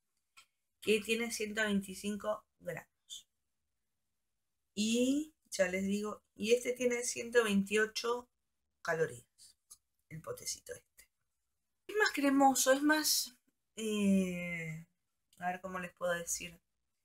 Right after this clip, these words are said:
No es muy acuoso ni tampoco es de los firmes, es más tirando a la línea de, mm, de los líquidos.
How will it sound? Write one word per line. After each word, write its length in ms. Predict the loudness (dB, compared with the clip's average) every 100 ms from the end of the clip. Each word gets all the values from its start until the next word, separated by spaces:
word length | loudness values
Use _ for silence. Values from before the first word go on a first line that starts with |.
| _ _ _ _ _ _ _ _ -2
No 240 | 6 6
es 220 | 6 2
muy 280 | 0 4 8
acuoso 680 | 8 6 0 0 2 2 2
ni 180 | 2 0
tampoco 480 | -2 -2 -4 2 4
es 80 | 4 -2 _
de 180 | -12 -4
los 160 | -2 -2
firmes, 360 | -4 -4 -4
es 40 | 0
más 180 | 0
tirando 480 | 0 -6 -4 -4 -8 _ _ _ _ _ _
a 100 | 2
la 140 | 4 4
línea 480 | 2 0 2 2
de, 640 | 2 0 -2 0 -4 -2 -2
mm, 440 | -2 -10 -12 -14 -18 _ _ _ _ _ -20 -14
de 120 | -4 -4
los 120 | -2
líquidos. 680 | -6 -6 -6 -8 -12 -16